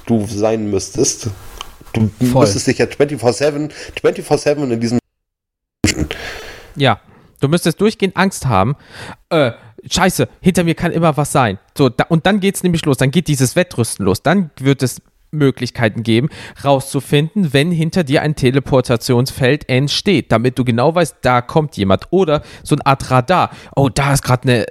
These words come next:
Speaker 3: erdmagnetische Geschichte und da teleportiert sich jemand gleich hin oder irgendwie so eine Scheiße.
Speaker 1: Aber dieses Teleporti-,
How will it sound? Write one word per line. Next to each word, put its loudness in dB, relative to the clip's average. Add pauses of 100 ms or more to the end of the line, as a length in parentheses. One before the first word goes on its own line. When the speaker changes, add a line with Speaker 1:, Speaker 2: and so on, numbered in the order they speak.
Speaker 3:
erdmagnetische 0
Geschichte 0
und -2
da 2
teleportiert 0
sich -2 (120)
jemand 0
gleich 0
hin 2
oder 2
irgendwie -2
so 0
eine 2
Scheiße. 2
Speaker 1:
Aber 0
dieses -6
Teleporti-, -2